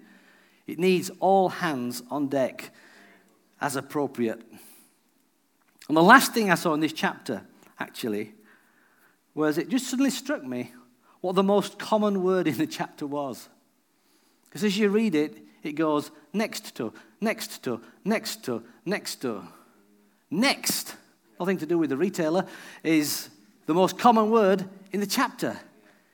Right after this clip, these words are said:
In other words, there was no isolated builders. Everybody was getting on with building the walls opposite where they lived, just because it needed doing. And they were building next to someone here and next to someone here.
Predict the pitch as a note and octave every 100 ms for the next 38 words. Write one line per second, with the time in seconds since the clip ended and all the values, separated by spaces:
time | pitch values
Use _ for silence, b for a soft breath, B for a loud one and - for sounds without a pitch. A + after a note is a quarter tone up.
0 | b _ A3 C#4 G#3+ F#3 F#3 D3+ - b
1 | b b _ _ _ - A3+ A#3+ A#3+ B3
2 | B3 A#3 A3+ F#3+ D#3+ D3 A2+ G#2+ - -
3 | _ _ _ B B B A#3+ C4 A#3+ G#3
4 | F3+ E3+ - A#3+ C#4 B3+ - - F3 D#3+
5 | D#3 C3+ - G#3+ A#3 A3 A3+ F#3+ B B
6 | - F#3+ E3 C#3+ D3+ F3 - B B B
7 | B - G#3 A3+ C4 F3+ G#3+ A3 A3 F#3
8 | D#3 F#3 F3+ - B B - A3+ B3 A#3
9 | A3 A3 - - D#3 F3+ F#3 A3 D3+ D#3
10 | D3 F3+ A3+ - - B B B B -
11 | F#3 F#3 E3+ F#3 F3 E3+ D#3 - F3+ C#4
12 | C#4+ - A3 A3 G3+ E3+ E3+ E3+ D#3+ B
13 | B B B - B2 D3 E3+ C#3 C#3 -
14 | C#3+ C3 B2+ A2+ F#2+